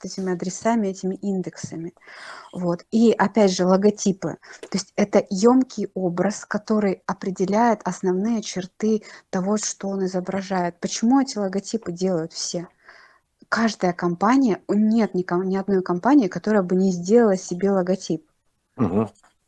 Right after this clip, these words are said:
Speaker 1: Почему это
Speaker 2: Ну,
Speaker 1: так важно? Ну зачем?
Speaker 2: у
Speaker 1: То
Speaker 2: нас,
Speaker 1: есть
Speaker 2: у нас
Speaker 1: написали
Speaker 2: вот
Speaker 1: бы
Speaker 2: такой
Speaker 1: название и, и успокоились.
Speaker 2: Мгм.
Speaker 1: Нет, все рисуют логотипы, потому что они хотят втиснуть этот образ,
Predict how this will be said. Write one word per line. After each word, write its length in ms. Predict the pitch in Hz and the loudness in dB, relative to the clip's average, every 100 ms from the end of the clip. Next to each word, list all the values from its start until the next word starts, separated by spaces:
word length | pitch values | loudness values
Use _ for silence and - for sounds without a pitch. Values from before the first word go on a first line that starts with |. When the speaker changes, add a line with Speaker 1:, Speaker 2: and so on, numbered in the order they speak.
| _ _ _ _ - | _ _ _ _ -4
Speaker 1:
Почему 400 | - 247 254 262 | 2 6 6 6
это 140 | 208 | 4
Speaker 2:
Ну, 20 | |
Speaker 1:
так 240 | 208 196 196 | 0 -2 2
важно? 460 | 185 160 151 160 | 2 2 -2 -4
Ну 140 | 175 196 | 0 0
зачем? 380 | 220 - 233 190 | -2 -4 0 4
Speaker 2:
у 20 | |
Speaker 1:
То 60 | 147 | 4
Speaker 2:
нас, 80 | |
Speaker 1:
есть 100 | - | 2
Speaker 2:
у 40 | - | 0
нас 240 | 151 202 | 2 4
Speaker 1:
написали 120 | 262 | 2
Speaker 2:
вот 40 | 233 | 2
Speaker 1:
бы 20 | |
Speaker 2:
такой 100 | 196 | 2
Speaker 1:
название 580 | 202 202 196 180 185 190 | 2 2 2 0 -4 -6
и, 260 | - 180 214 | -8 -6 -2
и 20 | |
успокоились. 920 | 233 - 233 - 180 165 165 175 - _ - - | -2 -4 -10 -2 -2 -2 -4 -12 -16 _ -20 -16
Speaker 2:
Мгм. 340 | 165 120 92 _ | -16 -16 -20 _
Speaker 1:
Нет, 420 | 175 196 233 180 - - | -4 -2 -2 -2 -6 -18
все 260 | - - 233 | -8 0 0
рисуют 440 | 214 - 220 214 | 0 -2 -2 -2
логотипы, 520 | 185 190 202 240 - | -4 -4 -2 -4 -4
потому 340 | - 175 175 185 | -8 -4 -4 -4
что 200 | - 185 | -4 -2
они 160 | 196 | -2
хотят 320 | 196 196 202 190 | -4 -6 -6 -8
втиснуть 560 | - - 220 - 175 | -14 -12 -8 -4 -4
этот 260 | - 175 180 | -6 -12 -8
образ, 500 | - 277 233 175 - | 0 2 4 2 -4